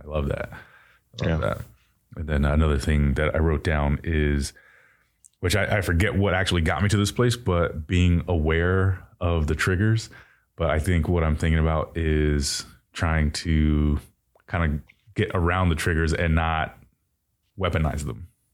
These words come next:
Speaker 2: Mm, that's good.
Speaker 1: Right.
Speaker 2: Yeah.
Speaker 1: The other thing I wrote down was, you know, that admission, what we, which we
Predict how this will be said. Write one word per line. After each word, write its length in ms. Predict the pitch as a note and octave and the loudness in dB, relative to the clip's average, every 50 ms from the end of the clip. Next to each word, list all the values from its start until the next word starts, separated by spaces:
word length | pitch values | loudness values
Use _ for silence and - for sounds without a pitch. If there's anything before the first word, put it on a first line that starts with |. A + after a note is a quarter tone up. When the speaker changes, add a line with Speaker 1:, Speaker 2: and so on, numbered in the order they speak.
| _ _ _ _ | _ _ _ _
Speaker 2:
Mm, 340 | G2 A2 G#2 F#2 E2 D#2+ D2 - - _ - | -2 0 0 0 -2 -2 -6 -8 -14 _ -4
that's 220 | - G2 F#2 - - | -4 -2 -2 -2 -4
good. 260 | - F2 E2+ F2 - - D2+ - | -2 -2 -2 -2 -2 -4 -8 -6
Speaker 1:
Right. 200 | E2 D#2 D2+ D#2+ | -4 -2 0 0
Speaker 2:
Yeah. 180 | E2+ D#2+ D2+ D#2+ D#2+ - | 0 0 -2 -6 -10 -6
Speaker 1:
The 120 | D#2 D#2+ | -2 0
other 100 | D#2+ D2+ | 0 0
thing 140 | D2+ E2+ D#2+ | 0 0 0
I 40 | D2+ | 0
wrote 200 | D2 D2+ D2+ D2+ | 2 0 0 0
down 240 | - E2 D2+ D2 D2 | -2 -2 0 0 0
was, 240 | D2 D2 C#2+ - - - | 0 0 -2 -2 -4 -6
you 80 | - E2 | -4 -2
know, 200 | D#2+ D2+ C#2+ C#2 D2 - - - - | 0 0 0 -2 -4 -10 -16 -12 -6
that 360 | E2+ D#2+ D#2 C#2+ - - - - _ - | -2 -2 0 -2 -2 -4 -8 -10 _ 0
admission, 420 | F#2+ E2 E2 D#2 D2+ - D#2+ D2+ | 2 4 4 4 2 2 0 0
what 120 | D2+ D#2 B1 | 0 2 0
we, 120 | D#2+ D#2 | -2 -4
which 300 | - - F2+ E2+ - - | -2 -4 -4 -4 -2 0
we 200 | D#2+ D#2 D2+ | 0 0 2